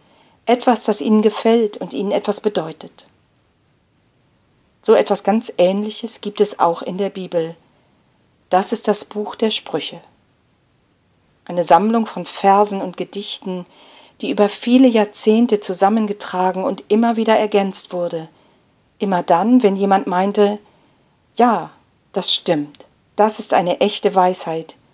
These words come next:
die will ich für meine Kinder aufheben." In diesem Buch der Sprüche,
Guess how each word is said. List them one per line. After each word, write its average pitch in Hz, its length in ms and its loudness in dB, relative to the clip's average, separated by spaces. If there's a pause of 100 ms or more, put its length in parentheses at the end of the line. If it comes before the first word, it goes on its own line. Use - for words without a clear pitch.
(500)
die 233 160 2
will 233 140 6
ich 214 160 -6
für 220 100 0
meine 208 260 -2
Kinder 165 460 -6
aufheben." 139 520 -14 (2500)
In 185 80 -8
diesem 202 240 -2
Buch 220 220 -4
der 175 140 0
Sprüche, 240 640 4